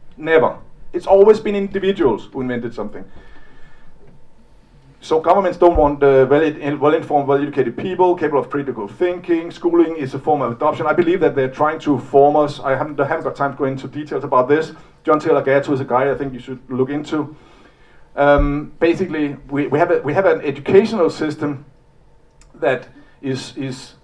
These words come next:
is ba-, ba-, brainwashing people. I wanna real quick wanna go through Trivium, because in Denmark we had, um, we had a philosoph-, philosophy, we had grammar, lo-, uh, logic, and, and, uh, and rhetoric as, as, um,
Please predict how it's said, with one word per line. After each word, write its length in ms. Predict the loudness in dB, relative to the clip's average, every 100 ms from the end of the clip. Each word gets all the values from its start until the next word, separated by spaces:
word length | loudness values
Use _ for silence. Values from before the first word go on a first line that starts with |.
| _ _ -16
is 160 | -16 -8
ba-, 200 | -8 -6
ba-, 140 | -6
brainwashing 560 | 4 4 4 2 2 -2
people. 480 | -4 0 2 0 -2 -20 -16
I 60 | -6
wanna 340 | -2 -2 -6 -18 -20
real 420 | -4 4 6 6
quick 440 | -2 -6 -2 0
wanna 180 | 2 0
go 160 | 0 -4
through 320 | -2 -6 -8
Trivium, 460 | -4 0 2 2 -4
because 460 | -6 -4 -4 -6 -20 -20 -20 -20 _ -14
in 120 | 0
Denmark 460 | 2 4 2 0 -6
we 80 |
had, 300 | -2 -2 -2
um, 460 | 2 6 6 4 -10 -20 _ _
we 140 | -12 -6
had 220 | -4 -6
a 80 | -8
philosoph-, 720 | -4 -4 -2 -2 -4 -14 -10
philosophy, 640 | 0 2 2 0 -10 -10
we 120 | -8
had 220 | -4 0 2
grammar, 340 | 2 2 2
lo-, 200 | 0 -2
uh, 360 | 0 0 0 0
logic, 380 | 0 0 -4
and, 240 | -8 -8 -8
and, 200 | -8 -8
uh, 320 | -8 -6 -8
and 120 | -4 0
rhetoric 440 | 0 2 -2 -2 -20 -8
as, 280 | -6 -6 -6
as, 360 | -8 -8 -8 -6
um, 320 | -6 -6